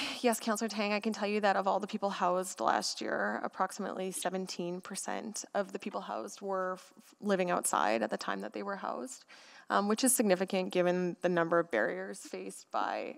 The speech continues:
unsheltered people in accessing housing. As you know, it can take an average of fifty-nine days to house someone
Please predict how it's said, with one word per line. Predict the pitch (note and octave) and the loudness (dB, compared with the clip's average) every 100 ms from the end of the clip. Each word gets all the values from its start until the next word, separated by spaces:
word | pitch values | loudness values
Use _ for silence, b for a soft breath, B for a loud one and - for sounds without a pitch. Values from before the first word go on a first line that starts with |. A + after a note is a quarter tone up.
| - | -8
unsheltered | F#3 F#3 G3 G3 | -8 -6 -10 -12
people | - F#3+ F#3+ | -12 -6 -4
in | F3+ | -2
accessing | - - - G3+ A3 | 0 0 -2 -2 0
housing. | G3+ G#3 G#3 A#3 G#3+ | 2 2 4 4 4
As | F3+ F3+ | 4 2
you | F#3 | 4
know, | F3 | 4
it | F3+ | 4
can | F#3+ | 0
take | F#3 | -2
an | F3 | 0
average | E3+ F3 F3+ | 2 2 -2
of | |
fifty-nine | F3 F#3 - F3 F3 | -4 -6 -6 -8 -8
days | E3+ F#3 F#3+ | -8 -8 -10
to | F#3 | -8
house | F#3 F#3 | -6 -6
someone | - G3 G#3 A3+ C4+ | -6 -6 -4 -4 -6